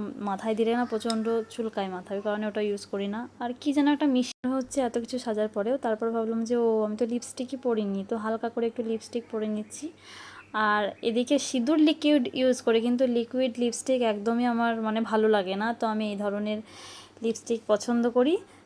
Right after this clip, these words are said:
তো আমি রেডি হয়ে গেছি, আর চুলটা ভেজা আছে বলে একটু ভালোভাবে আঁচড়ে নিচ্ছি। আমার চুলে না প্রচণ্ড ঝোট পাকিয়ে যায়।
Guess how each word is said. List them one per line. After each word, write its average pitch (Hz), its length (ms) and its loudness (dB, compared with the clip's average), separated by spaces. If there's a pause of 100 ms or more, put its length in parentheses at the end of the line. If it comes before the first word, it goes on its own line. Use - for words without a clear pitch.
(100)
তো 233 120 4
আমি 240 260 2
রেডি 220 260 4
হয়ে 240 240 2
গেছি, 240 440 2
আর 311 140 0
চুলটা 233 420 2
ভেজা 220 320 2
আছে 214 200 0
বলে 226 200 0
একটু 226 180 -4
ভালোভাবে 226 300 2
আঁচড়ে 214 320 -2
নিচ্ছি। 214 340 -2
আমার 220 220 -2
চুলে 254 240 -2
না 277 100 2
প্রচণ্ড 233 440 0
ঝোট 214 320 -2
পাকিয়ে 202 300 -4
যায়। 190 220 -4